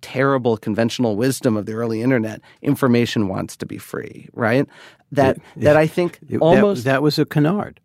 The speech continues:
Speaker 1: it almost sunk our industry.
Speaker 2: Yeah.
Speaker 1: And, and instead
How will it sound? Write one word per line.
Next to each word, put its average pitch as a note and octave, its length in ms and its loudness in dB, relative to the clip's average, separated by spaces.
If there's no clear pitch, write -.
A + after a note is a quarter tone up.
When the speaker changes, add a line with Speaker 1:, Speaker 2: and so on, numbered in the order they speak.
Speaker 1:
it D#3 100 2
almost E3 400 4
sunk D3+ 260 0
our C#3+ 120 2
industry. - 580 -4
Speaker 2:
Yeah. F#2+ 220 -2
Speaker 1:
And, E3 300 6
and D#3 220 4
instead C#3+ 680 2